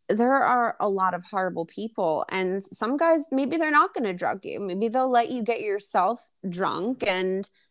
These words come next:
then follow you out. And while you're waiting for an Uber, try to do something.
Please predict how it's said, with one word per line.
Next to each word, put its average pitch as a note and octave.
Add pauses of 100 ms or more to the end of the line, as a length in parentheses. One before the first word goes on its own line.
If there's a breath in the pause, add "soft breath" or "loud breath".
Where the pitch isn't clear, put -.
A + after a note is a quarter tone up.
then G#3
follow A3+
you F#3
out. G#3 (680)
And G3+
while F#3+
you're G3
waiting G3
for G3
an F#3
Uber, A#3+ (880)
try G3
to F3+
do D#3+
something. -